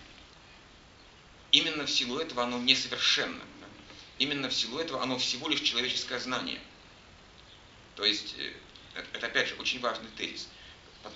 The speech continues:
поскольку сама идеология, э, идеология науки, в особенности идеология дисциплинарных наук, очень быстро начинает нам внушать, э, некую не имеющую отношения к этой проблеме идею о том, что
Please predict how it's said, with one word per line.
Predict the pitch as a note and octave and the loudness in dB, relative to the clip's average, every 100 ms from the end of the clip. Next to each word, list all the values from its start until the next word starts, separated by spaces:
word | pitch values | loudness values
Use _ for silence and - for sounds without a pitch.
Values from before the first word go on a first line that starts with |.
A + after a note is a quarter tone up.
| - | -6
поскольку | - - D3+ C#3+ C3+ B2 - | -6 -2 -2 0 -2 -2 0
сама | - A#2+ C#3+ C#3+ | 0 4 4 4
идеология, | A#2+ B2 B2+ C#3+ A#2 A#2+ G#2+ | 4 4 4 4 2 2 2
э, | F#2+ - - - - - - | -4 -12 -20 -20 -18 -16 -10
идеология | F#2+ A2+ A#2 C3 A2 G#2+ | -4 -2 0 -2 -2 -2
науки, | A2+ E3 F3 - F2+ | -2 -4 -6 -10 -8
в | G2 | -6
особенности | - A2 G#2 G2 F#2 | -6 -6 -6 -6 -6
идеология | A2 A#2 A2+ | -6 -6 -6
дисциплинарных | G2+ F2+ - G#2 C#3+ D3 A2+ | -6 -6 -8 -4 -4 -2 -6
наук, | G#2+ F2 - - - - | -8 -8 -10 -14 -16 -4
очень | C#3 B2+ B2 | 2 2 0
быстро | F#3+ - B2+ | -2 -2 -4
начинает | A2 - A#2 D#3 D3 C3 | -4 -2 0 2 2 2
нам | C3 B2+ - - - | 2 2 -8 -16 -8
внушать, | G#2+ - D#3 D3+ - - - - - | -2 4 4 4 -4 -12 -18 -20 -14
э, | F2 D#2 C#2 | -10 -10 -4
некую | A2+ A#2 A#2+ A2+ - - - F2 | -2 -2 -4 -8 -8 -12 -18 -2
не | A2+ B2 | 2 2
имеющую | C#3+ A2+ - | 2 0 -2
отношения | - G#2+ B2+ G#2+ | -4 -2 -2 -2
к | G#2 | -6
этой | G#2 | -10
проблеме | G2+ A2 A2+ A#2+ A2 - | -4 -4 -4 -4 -4 -6
идею | B2+ G#3+ D#3+ - | -4 -2 -2 -4
о | |
том, | C#3+ C#3 | -4 -2
что | - | -2